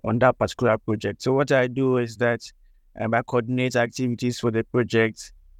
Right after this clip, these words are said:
and then I, I tend to develop strategies to, um,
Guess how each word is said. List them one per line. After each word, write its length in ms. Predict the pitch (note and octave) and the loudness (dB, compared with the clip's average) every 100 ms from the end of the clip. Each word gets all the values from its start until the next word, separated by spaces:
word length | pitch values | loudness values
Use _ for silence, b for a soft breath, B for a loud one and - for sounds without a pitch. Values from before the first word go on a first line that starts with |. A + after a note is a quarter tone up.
| - - | -20 -6
and 120 | A2 | 0
then 220 | A2+ A2+ | 0 4
I, 400 | A2 A2 A2 A#2 | 4 4 4 0
I 20 | |
tend 260 | A2+ C3 C3 | 2 2 0
to 80 | A#2+ | -2
develop 420 | A#2 A2+ A#2+ A#2+ | -4 0 0 0
strategies 680 | - B2+ A#2 A2 A2+ A#2 - _ | -2 -4 -4 -4 -4 -6 -10 _
to, 420 | - A2+ A2+ A2+ - | -2 0 0 -2 -4
um, 480 | - G#2 G2+ G2 | -2 -2 -4 -8